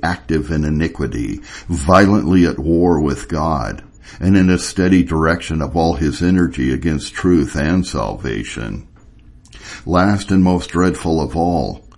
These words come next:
as he is finally resisted with gross insult, the most benevolent efforts of the Holy Spirit to win him from guilt, to restore him to holiness, and to entitle him to endless life,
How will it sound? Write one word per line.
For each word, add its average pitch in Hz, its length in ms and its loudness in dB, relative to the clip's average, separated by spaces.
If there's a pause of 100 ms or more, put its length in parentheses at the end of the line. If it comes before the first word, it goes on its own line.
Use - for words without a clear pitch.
(260)
as 98 200 2
he 107 100 8
is 98 120 6
finally 95 520 2
resisted 78 640 -2
with 78 240 -4
gross 87 400 2
insult, 78 500 -2
the 78 80 -2
most 85 340 0
benevolent 80 640 -2
efforts 80 380 -6
of 78 140 -4
the 76 80 -4
Holy 80 320 -2
Spirit 80 400 -2
to - 80 -8
win 82 260 -2
him 78 100 -2
from 67 300 -8
guilt, 71 460 -4 (600)
to 104 120 6
restore 95 480 4
him 78 200 -2
to 95 300 2
holiness, 78 760 0 (300)
and 90 180 0
to 101 140 6
entitle 90 460 2
him 76 300 -2
to - 200 -4
endless 82 460 0
life, 69 580 -4